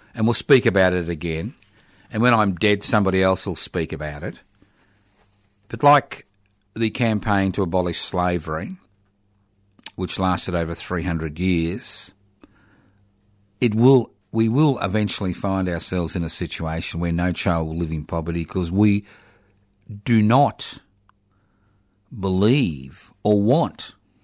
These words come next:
children to live in poverty, because it's a self-perpetuating, um, story.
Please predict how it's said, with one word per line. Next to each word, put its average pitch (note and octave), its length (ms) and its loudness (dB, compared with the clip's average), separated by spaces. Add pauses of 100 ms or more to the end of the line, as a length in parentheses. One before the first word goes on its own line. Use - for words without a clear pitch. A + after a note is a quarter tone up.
(880)
children F#2+ 440 0
to F2+ 80 -6
live F2 160 -4
in E2 120 -4
poverty, E2+ 380 -6
because E3+ 240 0
it's F#3 120 2
a - 40 -4
self-perpetuating, G#2+ 1300 0 (960)
um, E2 680 -10 (440)
story. G3 720 2